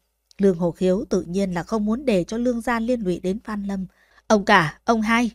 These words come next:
ba, người của Hàn gia đến rồi." Đúng lúc này, Lương Huyền My đột nhiên xông vào trong phòng bệnh, thở dốc nói. "Cái gì?" Mọi người đều biến sắc. "Làm sao bây giờ?" Một người nhà họ Lương hơi e ngại. "Đừng lo lắng,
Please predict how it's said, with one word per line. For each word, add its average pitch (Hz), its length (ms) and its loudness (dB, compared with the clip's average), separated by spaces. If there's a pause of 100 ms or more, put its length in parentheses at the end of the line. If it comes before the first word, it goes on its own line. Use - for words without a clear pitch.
(100)
ba, 220 340 0 (200)
người 233 180 8
của 220 120 2
Hàn 208 220 4
gia 269 160 2
đến 254 280 4
rồi." 190 280 0 (460)
Đúng 220 200 4
lúc 349 220 -4
này, 175 360 0
Lương 247 180 4
Huyền 190 240 -2
My 240 180 2
đột 190 220 0
nhiên 214 220 0
xông 202 240 -2
vào 165 140 -2
trong 202 180 -6
phòng 156 260 -6
bệnh, 156 160 -4 (100)
thở 156 140 -4
dốc 196 220 -8
nói. 175 320 -6 (420)
"Cái 226 140 4
gì?" 175 300 0 (400)
Mọi 220 180 2
người 190 220 4
đều 175 180 2
biến 196 260 -4
sắc. 285 220 -12 (380)
"Làm 190 180 2
sao 220 260 2
bây 214 160 2
giờ?" 170 240 -2 (340)
Một 202 200 2
người 202 140 2
nhà 190 140 0
họ 180 200 -4
Lương 240 360 -2
hơi 226 180 -4
e 214 220 -6
ngại. 160 240 -10 (520)
"Đừng 170 220 2
lo 165 140 -2
lắng, 170 360 -4